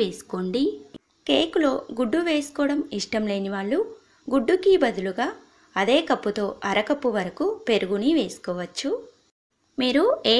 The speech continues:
నూనె వేసుకున్నా వాసన లేని నూనెని వేసుకోండి. చక్కెర పొడి, నూనె, గుడ్లు బాగా కలిసేలా గ్రైండ్ చేసుకోవాలి. ఇలా గ్రైండ్ చేసుకున్న మిశ్రమాన్ని పక్కకు పెట్టేసుకోండి.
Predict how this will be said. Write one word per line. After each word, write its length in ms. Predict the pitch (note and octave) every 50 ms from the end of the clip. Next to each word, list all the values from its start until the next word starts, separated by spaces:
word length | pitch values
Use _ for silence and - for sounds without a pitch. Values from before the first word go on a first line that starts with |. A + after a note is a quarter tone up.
| D4 E4+
నూనె 260 | F4+ F4 E4+ E4 D4+ C#4 A#3+
వేసుకున్నా 540 | A3 G#3 - - - - G#3 G3+ A3 C#4+ F#4 - - - _ _ _ _ _ - G#3+
వాసన 380 | G#3 G#3 A#3 A#3+ B3 C#4 C4+ C4 B3 A#3
లేని 260 | A3 A3 G#3+ G#3+ A3 A3 G#3
నూనెని 380 | G3+ G3+ G3+ G3+ G3+ G3+ A#3+ D4+ D4+ A#3
వేసుకోండి. 640 | G3 F3+ - - - - - F3+ F#3 F#3+ B3+ E4 A4+ - - - _ _ _ _ _ _ _ _ _ _ _ - -
చక్కెర 300 | B3+ A3+ - - D#4 E4 D#4+ D#4+
పొడి, 240 | D4+ C#4 C#4 C#4 C#4+ C#4 - - G3+ G#3+
నూనె, 320 | G#3+ A#3 A#3+ A#3+ A#3 A#3+ B3 - - - F#3+ G3+
గుడ్లు 280 | G#3 G3+ G3 A3 C4 C4 G#3 G#3 F#3+
బాగా 260 | F3+ F3+ F#3 A#3+ A#3+ A#3 G#3
కలిసేలా 480 | F#3 F3+ F3+ - - F#3+ F#3+ B3 F4 A#4+ A#4+ - - _ _ _ _ _ _ _ _ -
గ్రైండ్ 280 | G3+ G3 F#3+ G3 G3 - G3+
చేసుకోవాలి. 640 | F#3 F3+ - - - F#3 F3 F#3 F#3 G3 A#3 E4 A#4 B4 - - _ _ _ _ _ _ _ _ _ _ _ - C4+
ఇలా 140 | C4 E4 - F4 D4
గ్రైండ్ 260 | C4+ A#3+ A#3 A#3+ A#3+ -
చేసుకున్న 460 | B3+ A3+ A#3 - - - G#3 G3+ A3 B3+ D#4+ - - _ _ - G3
మిశ్రమాన్ని 600 | G3+ F#3+ - - - G3 G3+ F#3+ F#3 F#3 G3+ B3 D#4+ G#4 F#4 - -
పక్కకు 320 | G3+ - - - - - -
పెట్టేసుకోండి. 720 | G3 F3+ - F3+ F3+ - - - - F3+ F3 F#3 F#3 C4